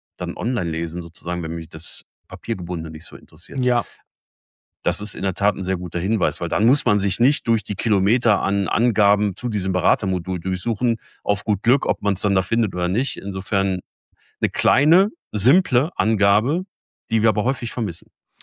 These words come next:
Speaker 2: Ja, zum Beispiel beim Beck Verlag. Aber lassen wir das mal ganz kurz beiseite.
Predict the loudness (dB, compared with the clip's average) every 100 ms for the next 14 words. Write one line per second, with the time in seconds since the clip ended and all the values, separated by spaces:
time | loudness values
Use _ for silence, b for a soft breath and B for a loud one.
0 | b b b 4 4 4 4 4 4 2
1 | 2 2 0 -4 -4 -2 4 6 6 4
2 | 2 2 2 0 -2 -4 0 0 2 4
3 | 4 2 4 6 6 4